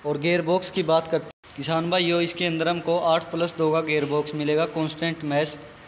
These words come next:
आइलो के साथ अपना tractor आ गया, dual clutch के साथ मिलेगा, ऑयल इमर्सी disc brake। और जो किसान भाइयों जो इसके हम पीटीओ लीवर की बात करते हैं,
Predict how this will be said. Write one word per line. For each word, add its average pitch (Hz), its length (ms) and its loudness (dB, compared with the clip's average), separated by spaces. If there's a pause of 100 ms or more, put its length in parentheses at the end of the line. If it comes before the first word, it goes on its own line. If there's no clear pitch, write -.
(580)
आइलो 160 360 4
के 160 120 0
साथ 165 220 2
अपना 160 260 0
tractor 156 380 0
आ 156 100 6
गया, 160 220 2
dual 165 360 2
clutch 151 280 0
के 151 140 -2
साथ 151 240 0
मिलेगा, 151 400 2
ऑयल 170 360 2
इमर्सी 170 380 0
disc 151 320 -4
brake। 151 360 0 (1600)
और 156 140 2
जो 175 220 2 (960)
किसान 180 320 2
भाइयों 190 280 4
जो 180 180 2
इसके 185 400 0 (580)
हम 170 160 2
पीटीओ 185 380 2
लीवर 185 280 4
की 185 140 0
बात 170 220 2
करते 165 320 0
हैं, 180 220 0